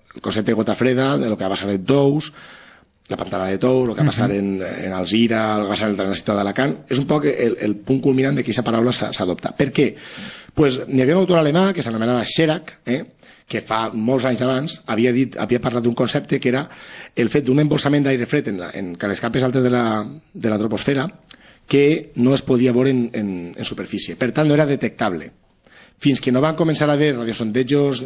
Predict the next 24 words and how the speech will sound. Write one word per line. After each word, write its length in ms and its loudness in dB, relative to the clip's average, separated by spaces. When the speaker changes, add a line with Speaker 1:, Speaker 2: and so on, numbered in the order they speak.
Speaker 1:
d'altitud 380 0
més, 300 0
més 240 -2
anun-, 220 2
més 160 2
prolongats 600 0
i 80 -2
fins 260 0
que 140 -2
no 160 4
van 80 2
haver 220 2
imatges 320 2
de 80 -2
satèl·lit 460 0
i 160 0
de 160 0
radar 460 -2
que 100 2
detectaran 400 0
este 140 0
tipus 180 2
de 60 0
situacions, 380 0